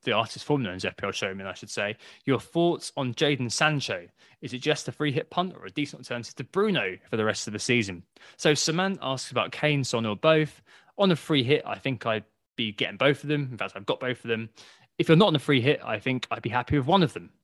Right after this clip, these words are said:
And that one probably be Son. Um, better value for money. But I've got Kane, as we'll discuss later. He's still racking up the numbers and showing what he could do against City. I just think on the free hit, both is well worth it. Son particularly would seem to suit the Leeds game, uh, given sort of player he is and the profile of Leeds defending.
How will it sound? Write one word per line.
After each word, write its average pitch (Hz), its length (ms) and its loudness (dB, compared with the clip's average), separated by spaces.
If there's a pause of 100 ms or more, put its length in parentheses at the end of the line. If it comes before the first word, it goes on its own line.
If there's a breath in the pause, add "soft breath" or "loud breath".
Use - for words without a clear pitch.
(260)
And 95 380 -8
that - 240 -2
one 104 240 -2
probably 98 220 -2
be 92 100 -10
Son. 92 280 -2 (280)
Um, 101 320 -12
better 107 160 0
value 98 260 -8
for - 140 -16
money. 95 260 -14 (220)
But 139 60 2
I've 165 120 4
got 123 140 -2
Kane, 120 260 0
as 110 100 -6
we'll 107 80 -6
discuss 98 360 -4
later. 107 480 -2 (260 loud breath)
He's 147 140 4
still 147 140 6
racking - 300 0
up - 120 -6
the 104 80 -6
numbers 101 480 -2
and 92 100 -14
showing 104 320 -4
what 95 160 -6
he 113 100 -8
could 156 260 0
do 107 160 0
against 98 320 -8
City. 101 440 -6 (240 loud breath)
I 110 80 -2
just 117 160 -4
think 143 220 -2
on 123 80 -2
the 117 80 -4
free 107 260 -4
hit, 107 240 -4
both 104 220 -2
is 104 100 -16
well 98 180 -2
worth 98 360 -2
it. 104 180 -2 (320 soft breath)
Son 92 260 -4
particularly 110 460 -4
would 104 140 -6
seem 101 220 -6
to - 80 -12
suit 110 240 -6
the 95 80 -12
Leeds 101 340 -6
game, 104 440 0
uh, 101 120 -6
given 98 240 -12
sort - 180 -12
of - 60 -20
player 101 280 0
he 101 60 -4
is 95 100 -8
and 98 120 -14
the - 40 -18
profile 101 360 -4
of 90 100 -12
Leeds 101 160 -4
defending. 98 600 -4